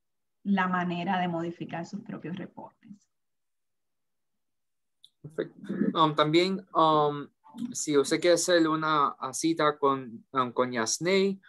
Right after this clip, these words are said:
Speaker 2: o con otros consultores de nuestro centro, por favor, um, pónganse en contacto conmigo o con, con, um, o con Brianna, que podemos, ah, conectarte con nuestros, um, es-, um, consultores.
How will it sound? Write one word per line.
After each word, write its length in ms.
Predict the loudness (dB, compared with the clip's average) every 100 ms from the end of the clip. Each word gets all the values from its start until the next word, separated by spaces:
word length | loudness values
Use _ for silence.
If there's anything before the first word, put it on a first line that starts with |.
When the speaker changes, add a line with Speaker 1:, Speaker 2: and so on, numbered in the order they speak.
| -20 _
Speaker 2:
o 120 | -4 0
con 180 | -2 4
otros 260 | 4 4
consultores 640 | 0 -4 -4 4 6 6 2
de 100 | -4
nuestro 220 | -6 -8
centro, 560 | -2 -2 2 2 2 0 _
por 120 | 0
favor, 360 | 4 6 6 4 2 -12 _ _ _ 2
um, 560 | 4 4 2 0 -6 -16 _ _ _ _ -6
pónganse 320 | 0 2 0 -2
en 60 |
contacto 400 | -2 -2 -2 -4
conmigo 800 | -8 -6 0 2 6 6 6 0 _ _ _ _
o 160 | -2
con, 520 | 0 -2 -2 -6 -12 _
con, 380 | -4 -2 -6 -4
um, 220 | -4 -4 0
o 140 | 0
con 160 | 0 -4
Brianna, 440 | 0 2 4 0 0
que 120 | -2
podemos, 560 | 0 -2 2 0 2
ah, 240 | 2 2 0
conectarte 600 | -4 -4 -4 -2 -2 -2
con 140 | -6
nuestros, 240 | -6 -10 -12 -6
um, 340 | -2 -2 -4 _ -14
es-, 180 | -12 -4
um, 260 | -4 -4
consultores. 760 | -8 -12 -10 4 6 6 2